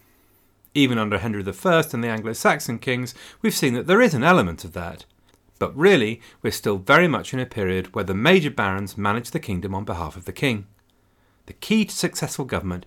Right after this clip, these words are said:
is how you control your barons. And the biggest single lever available to the king is not the stick, but the carrot in the form of royal patronage.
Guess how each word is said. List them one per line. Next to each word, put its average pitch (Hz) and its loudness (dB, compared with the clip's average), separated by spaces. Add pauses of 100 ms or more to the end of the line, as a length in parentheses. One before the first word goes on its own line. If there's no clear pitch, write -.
(140)
is - -16
how 104 0
you 117 -2
control 80 -8
your 82 -8
barons. 98 2 (580)
And 90 -4
the 87 -4
biggest 175 2
single 95 -2
lever 127 4
available 107 2
to - -12
the 107 -8
king 127 -2 (280)
is - -8
not - -2
the - -14
stick, 196 2 (300)
but - -16
the 120 -6
carrot 87 0
in 90 -8
the 90 -6
form 160 -2 (120)
of 113 -6
royal 82 -4
patronage. - -6